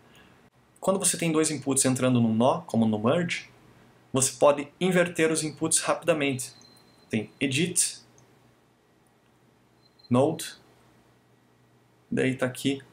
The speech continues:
Swap, Shift X. Então, o Shift X, ele troca o input pelo outro. E você pode extrair nós usando Extract.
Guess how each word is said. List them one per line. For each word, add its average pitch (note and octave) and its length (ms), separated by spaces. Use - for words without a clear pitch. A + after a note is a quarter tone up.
Swap, - 480
Shift - 380
X. - 500
Então, D3+ 240
o D3+ 40
Shift - 320
X, C#3+ 300
ele C#3+ 320
troca B2+ 500
o C3 80
input B2+ 400
pelo C3 220
outro. - 340
E C3+ 60
você C#3+ 180
pode D3 320
extrair C#3+ 520
nós D3 600
usando C3 280
Extract. - 720